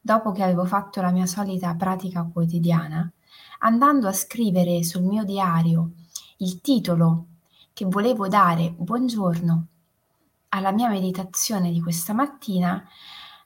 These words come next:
mi è venuta fuori questa immagine con la siepe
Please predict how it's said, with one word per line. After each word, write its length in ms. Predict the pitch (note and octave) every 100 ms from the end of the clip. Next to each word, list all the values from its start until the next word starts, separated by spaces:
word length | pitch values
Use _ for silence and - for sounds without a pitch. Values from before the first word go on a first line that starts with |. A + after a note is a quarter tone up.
| _
mi 140 | A#3+
è 160 | B3+ G#3
venuta 460 | A3 A#3 G3+ G3 A#3
fuori 380 | - G3 G3
questa 360 | G#3+ F#3+ F#3 G3
immagine 840 | F#3 F3+ E3+ E3 E3 E3+ E3 E3+ - _ _ _ _ _ _ _ _ _ _ _ - - - - _ _ _ _ _ -
con 680 | C4 C4+ C4+ C4+ C4 - - -
la 200 | G3+ G3+
siepe 800 | - C#4 C#4 C#4+ D#4 D#4 -